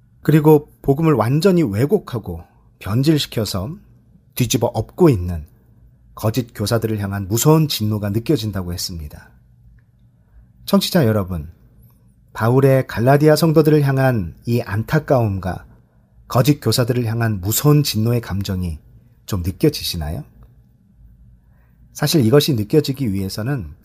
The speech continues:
갈라디아서를 눈으로 읽지 마시고 귀로 읽으셔야 합니다. 무슨 말인가 하면 바울 당시 시대는 그를 대신 써주는 대필자가 있었습니다.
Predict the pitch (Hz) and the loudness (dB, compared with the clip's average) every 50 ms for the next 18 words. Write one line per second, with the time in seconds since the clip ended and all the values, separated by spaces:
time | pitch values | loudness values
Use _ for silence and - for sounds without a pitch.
0 | _ _ _ _ _ - _ - - - - 101 113 135 147 147 156 143 127 110 | _ _ _ _ _ -20 _ -14 -12 -6 -4 0 2 2 4 4 4 2 2 2
1 | - 113 98 110 113 113 87 78 85 - - _ _ - - _ _ - - - | -2 -2 -2 -2 -2 -4 -4 -6 -12 -16 -20 _ _ -20 -20 _ _ -20 -14 -10
2 | 101 98 110 123 147 170 190 190 180 170 120 107 107 - - - 120 104 78 73 | -4 0 2 4 6 6 6 6 4 4 2 0 -2 -4 -8 -8 -6 -6 -6 -6
3 | - - - - - 120 117 92 82 - _ _ _ - _ _ _ _ _ _ | -8 -10 -12 -8 -8 -8 -8 -8 -12 -16 _ _ _ -20 _ _ _ _ _ _
4 | _ - _ - - - - 107 120 131 131 127 104 95 98 98 104 - - 98 | _ -20 _ -18 -12 -4 0 2 4 4 4 4 2 -2 -4 -6 -6 -6 -6 -6
5 | 92 85 85 107 117 101 76 - 73 73 80 - - _ _ _ _ _ _ - | -6 -6 -6 -6 -6 -6 -8 -10 -12 -16 -16 -18 -20 _ _ _ _ _ _ -20
6 | - _ _ _ _ _ _ _ _ - _ _ _ _ - 110 113 - 156 151 | -20 _ _ _ _ _ _ _ _ -20 _ _ _ _ -6 -4 -2 2 2 2
7 | 143 127 123 117 107 104 90 92 95 120 127 117 82 76 82 - - _ _ _ | 2 2 0 -2 -4 -4 -6 -4 -4 -4 -4 -4 -6 -10 -14 -20 -20 _ _ _
8 | _ _ _ _ _ _ _ _ _ _ _ - - - - 135 143 165 196 202 | _ _ _ _ _ _ _ _ _ _ _ -8 -4 0 2 4 4 4 4 4
9 | 185 190 175 175 175 - - - - 180 175 175 - - - 175 156 131 147 175 | 2 0 0 0 -2 -2 -4 -4 -2 -2 -2 -2 -4 -6 -4 -4 -4 -2 -2 -2
10 | 147 98 78 71 - - - _ _ _ _ - - - _ - - 131 127 156 | -2 -4 -6 -8 -14 -18 -20 _ _ _ _ -20 -20 -20 _ -6 -2 0 4 6
11 | 175 175 175 - - 107 117 - - 170 170 160 - 170 147 - 151 151 151 147 | 4 4 4 0 -4 -2 0 0 2 0 0 2 2 0 0 2 2 0 0 0
12 | 147 - - - 101 - - 208 226 226 - 202 170 156 127 104 - - 101 - | -2 -6 -8 -8 -8 -2 0 0 0 0 0 -2 0 0 0 -2 -2 -4 -6 -6
13 | - 87 82 82 73 - 76 69 - | -6 -10 -10 -12 -12 -14 -16 -18 -18